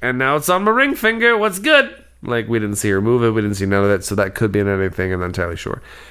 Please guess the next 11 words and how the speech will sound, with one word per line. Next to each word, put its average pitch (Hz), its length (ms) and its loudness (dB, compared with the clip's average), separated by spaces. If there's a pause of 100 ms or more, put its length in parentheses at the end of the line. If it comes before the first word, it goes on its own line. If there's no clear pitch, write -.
(140)
And 131 120 -2
then 127 120 0
lastly, 120 840 0 (560)
there 156 300 2
is 196 480 2
a 160 160 2
fan 165 600 0
theory 143 600 0
for 127 220 -2
Tim 127 500 0
Burtonites 147 800 -2